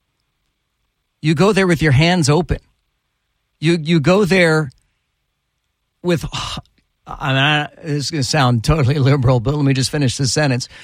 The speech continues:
You go there with hugs, not with a firearm. If you bring a firearm to a riot, of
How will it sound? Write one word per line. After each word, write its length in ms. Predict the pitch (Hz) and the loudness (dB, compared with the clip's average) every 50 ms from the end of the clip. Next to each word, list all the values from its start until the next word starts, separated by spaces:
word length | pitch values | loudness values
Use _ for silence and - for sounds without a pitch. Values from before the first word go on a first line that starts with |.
| - - - - | -20 -20 -8 -2
You 140 | 175 170 180 | 0 2 2
go 180 | 156 214 226 214 | 4 2 2 2
there 180 | 175 196 180 | 2 0 2
with 140 | 165 165 147 | 2 2 2
hugs, 440 | 139 135 165 170 165 156 139 117 123 | 2 4 4 4 2 2 0 0 0
not 200 | 143 151 - 160 | 0 0 0 -2
with 80 | 151 | -2
a 60 | 151 131 | -4 -2
firearm. 680 | - - 160 151 147 139 123 117 120 - - 131 - _ _ _ _ _ _ _ _ _ _ _ _ _ _ _ _ _ _ _ _ _ _ _ _ _ _ _ _ _ _ _ _ _ _ _ _ _ _ _ _ _ _ _ _ _ _ _ _ _ _ _ _ _ _ _ _ _ _ _ _ _ _ _ _ _ _ _ _ _ _ _ _ _ _ _ _ _ _ _ _ _ _ - | 0 0 0 2 2 0 0 -2 -4 -6 -8 -10 -12 _ _ _ _ _ _ _ _ _ _ _ _ _ _ _ _ _ _ _ _ _ _ _ _ _ _ _ _ _ _ _ _ _ _ _ _ _ _ _ _ _ _ _ _ _ _ _ _ _ _ _ _ _ _ _ _ _ _ _ _ _ _ _ _ _ _ _ _ _ _ _ _ _ _ _ _ _ _ _ _ _ _ -8
If 180 | 151 147 117 170 | -4 -2 0 2
you 120 | 202 233 | 2 2
bring 200 | 214 240 233 226 | 2 2 2 2
a 80 | 202 170 | 2 0
firearm 840 | - - - 208 208 208 208 202 190 185 175 165 165 165 165 165 156 | -2 -2 -2 0 2 2 2 2 2 2 2 2 2 2 2 0 0
to 180 | - 170 165 | 0 0 0
a 80 | 160 151 | 2 2
riot, 680 | 143 127 123 131 151 165 165 151 131 120 - - - - - _ _ _ _ _ - | 0 0 0 2 2 2 2 2 2 0 -2 -4 -8 -14 -16 _ _ _ _ _ -2
of 680 | 233 226 226 226 226 226 226 226 226 226 226 202 151 135 | 0 2 2 2 2 2 2 2 2 0 -2 -4 -6 -10